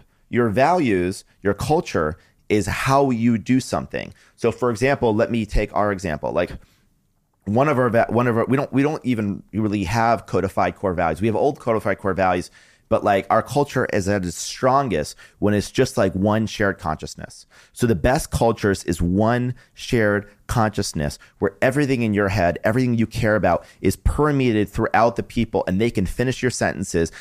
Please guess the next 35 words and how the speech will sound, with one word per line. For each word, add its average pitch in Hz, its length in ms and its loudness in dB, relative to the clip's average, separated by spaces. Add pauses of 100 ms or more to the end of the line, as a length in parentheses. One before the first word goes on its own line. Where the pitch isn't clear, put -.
(120)
and 95 180 -2
people 143 440 2
would 120 240 0
do 107 420 0
in 107 140 0
a 107 40 2
room 113 220 0
without 104 480 0
you 98 140 2
what 95 200 -2
they 101 200 2
would 98 260 -2
do 98 300 0
if 90 120 -6
you 101 140 0
were 92 180 0
there. 76 380 -4 (260)
And 95 220 0
that's 139 260 0
when 120 140 -2
you 110 140 0
create 101 340 -2
this - 160 -4
collective - 480 -2
consciousness. - 680 -8 (440)
So - 300 0 (180)
my 120 420 0
thing 120 260 -4
is, 95 220 -4 (320)
the 110 80 -4
culture 147 360 -2
starts - 480 -4 (240)
with 117 200 -2
the - 200 -4
intersection 110 880 -4